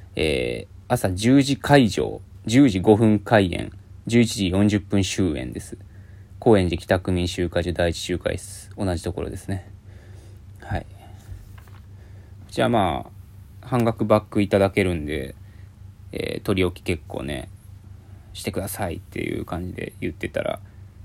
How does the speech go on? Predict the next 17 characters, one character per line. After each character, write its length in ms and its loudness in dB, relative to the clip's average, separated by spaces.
四 200 2
名 180 -2
様 260 -4
取 120 -4
り 40 -2
置 160 -6
き 20 -8
し 40 -12
て 60 -14
く 60 -4
だ 80 -4
さ 120 -8
っ 40 -10
て、 300 -10
あ、 200 2
結 220 -10
構、 300 0